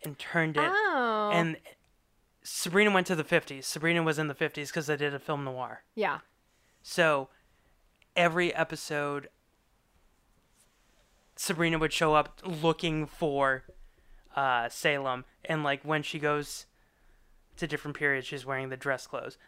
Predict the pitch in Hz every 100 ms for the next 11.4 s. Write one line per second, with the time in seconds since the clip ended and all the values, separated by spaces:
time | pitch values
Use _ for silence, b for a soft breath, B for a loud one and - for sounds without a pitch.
0 | b b b - 175 156 165 175 139 _
1 | _ _ _ _ _ _ _ _ _ _
2 | _ 185 190 202 - - 170 165 160 143
3 | 143 135 143 139 - 151 143 156 143 143
4 | 135 143 135 135 139 131 143 135 - _
5 | _ _ _ _ 156 143 - 147 - 151
6 | 143 135 139 151 139 135 135 139 135 139
7 | 131 139 135 135 131 - 151 139 139 127
8 | 135 131 127 127 B B B B 135 123
9 | 120 139 127 - 127 135 131 143 135 131
10 | 247 214 180 165 151 156 - 175 160 175
11 | 170 170 165 156